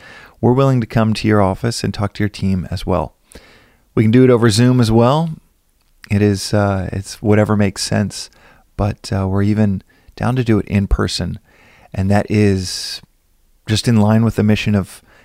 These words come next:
making this philosophy available and accessible to all those that seek it. Joseph and I would love to come talk with you and your team about Yoga for Your Intellect. And that really comes from my perspective of running businesses for the last fifteen years and just knowing,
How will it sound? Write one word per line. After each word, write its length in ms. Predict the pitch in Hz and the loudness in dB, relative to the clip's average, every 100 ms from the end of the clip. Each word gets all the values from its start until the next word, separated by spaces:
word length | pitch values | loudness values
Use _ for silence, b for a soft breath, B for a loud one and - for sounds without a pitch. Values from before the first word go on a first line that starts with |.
| b | b
making 360 | - 107 113 101 | 0 0 0 0
this 220 | 90 - | 0 -2
philosophy 640 | - 107 101 - 107 95 - | -2 0 0 -2 -4 -4 -4
available 520 | 98 95 101 95 101 | -6 -4 -4 -2 -2
and 80 | 98 | -4
accessible 520 | 87 - 92 - 98 | -6 -6 -6 -6 -10
to 120 | - - | -10 -10
all 420 | 101 92 92 - _ - | -6 -4 -4 -8 _ -8
those 380 | 92 92 - - | -6 -6 -8 -12
that 180 | - 90 | -12 -8
seek 240 | - 98 | -8 -8
it. 100 | - - _ _ B B B B B B B B | -10 -18 _ _ B B B B B B B B
Joseph 300 | 120 117 123 | 0 2 2
and 80 | |
I 80 | 113 | 2
would 180 | 104 104 | 2 2
love 240 | 110 113 | 2 2
to 100 | - | 0
come 280 | 107 101 98 | -2 0 0
talk 260 | 95 95 - | -2 -4 -4
with 140 | 95 | -4
you 60 | 101 | -2
and 80 | 95 | -2
your 100 | 92 | -2
team 260 | - 98 | -4 -4
about 380 | 90 90 85 - - | -4 -4 -6 -8 -6
Yoga 240 | 98 95 | -4 -2
for 120 | 87 | -4
Your 120 | - 95 | -4 -2
Intellect. 480 | 104 104 101 - | -2 -2 -2 -2
And 140 | 95 90 b b b | -6 -6 b b b
that 260 | - 110 104 | -4 -2 0
really 240 | 123 135 | 2 2
comes 240 | - 123 98 | 2 0 0
from 160 | 104 | 0
my 220 | 98 98 | 2 0
perspective 580 | 110 104 - 104 - 98 | 0 -4 -4 -6 -4 -4
of 260 | 101 95 - | -2 -4 -2
running 300 | 98 107 113 | 0 2 4
businesses 480 | 110 110 123 98 92 | 2 0 -2 -4 -6
for 140 | 98 | -4
the 60 | 90 | -2
last 260 | 95 101 | -2 -4
fifteen 340 | - 101 - 101 | -6 -6 -4 -2
years 440 | 101 104 90 - - b b b b b b - | 2 2 0 -6 -20 b b b b b b -8
and 360 | 92 95 95 | -4 -2 -2
just 160 | 95 - | -2 -2
knowing, 480 | 98 101 101 85 | 2 2 2 -2